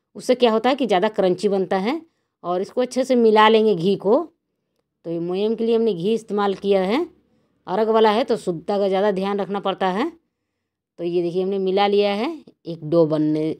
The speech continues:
जितना तक हमने मोयम इसमें डाला था। अब इसमें डाल देंगे चीनी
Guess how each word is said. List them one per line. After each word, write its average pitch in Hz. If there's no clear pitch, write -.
जितना 147
तक 190
हमने 165
मोयम 165
इसमें 160
डाला 156
था। 233
अब 185
इसमें 220
डाल 220
देंगे 226
चीनी 233